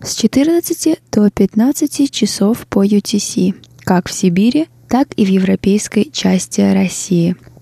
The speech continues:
Алексей Веселков из города Бердск также слушал частоту девять тысяч пятьсот девяносто килогерц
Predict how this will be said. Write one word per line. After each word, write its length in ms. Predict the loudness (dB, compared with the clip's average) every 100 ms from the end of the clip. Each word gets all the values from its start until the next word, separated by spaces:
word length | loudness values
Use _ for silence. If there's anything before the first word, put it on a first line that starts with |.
| -20 -8
Алексей 560 | 0 2 2 0 2 4
Веселков 760 | 2 0 -2 -2 0 0 -2 -8 -2
из 240 | 0 0 0
города 360 | 0 2 2
Бердск 540 | 0 0 0 -4 -12 -6
также 500 | -2 0 0 -2 -2 -4
слушал 480 | -6 -2 0 0 -2
частоту 640 | -2 -2 -2 -2 0 0 0
девять 360 | 0 2 0
тысяч 380 | 0 0 0 -2
пятьсот 380 | -2 0 2 2
девяносто 640 | 2 2 2 2 0 -2 -2 -8 -16 0
килогерц 720 | 2 4 2 0 -2 -6